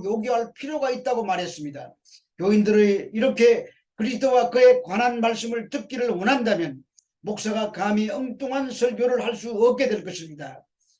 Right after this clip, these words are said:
그런데 온 세상이 보이지 아니하는 세력이 흔들어 놓고 있습니다. 마귀입니다. 이 세대를 본받지 말라는 말은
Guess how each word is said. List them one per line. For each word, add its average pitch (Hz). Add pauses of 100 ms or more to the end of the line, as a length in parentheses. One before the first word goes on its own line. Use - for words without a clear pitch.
(100)
그런데 214 (260)
온 220
세상이 214
보이지 208
아니하는 220
세력이 214
흔들어 220
놓고 240
있습니다. 143 (420)
마귀입니다. 170
이 233
세대를 220
본받지 214
말라는 214 (220)
말은 202